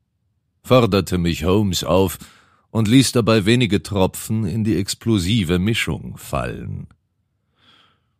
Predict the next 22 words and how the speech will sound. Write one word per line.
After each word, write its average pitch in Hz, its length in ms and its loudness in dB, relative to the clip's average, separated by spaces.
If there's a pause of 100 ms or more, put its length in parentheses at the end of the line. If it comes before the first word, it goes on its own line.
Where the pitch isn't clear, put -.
(200)
Etwas 71 540 -6
ungehalten 80 880 -4
über 73 240 -4
die 69 140 -4
unpassende 78 720 -4
Störung, 87 680 -2
die 98 160 0
höchstwahrscheinlich 107 1160 0
meine 95 240 0
komplette 92 680 0
gemütliche 90 640 -2
Abendplanung 82 960 -2
durcheinander 73 680 -4
bringen 76 360 -4
würde, 80 360 -2 (680)
erhob 82 500 0
ich 92 200 -2
mich 90 440 -2
und 69 280 -8
öffnete - 480 -8
die 78 160 -6
Türe. 65 460 -6